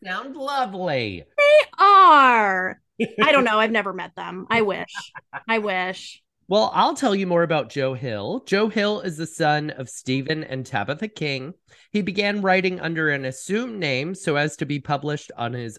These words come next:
Speaker 1: own merits. In addition to short stories and novels, he frequently partners with artists to create graphic novels.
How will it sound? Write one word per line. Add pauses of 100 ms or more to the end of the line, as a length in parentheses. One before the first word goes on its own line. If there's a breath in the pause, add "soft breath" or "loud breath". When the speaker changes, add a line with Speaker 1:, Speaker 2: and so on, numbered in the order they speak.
Speaker 1:
own
merits. (360)
In
addition
to
short
stories
and
novels,
he
frequently
partners
with
artists
to
create
graphic
novels.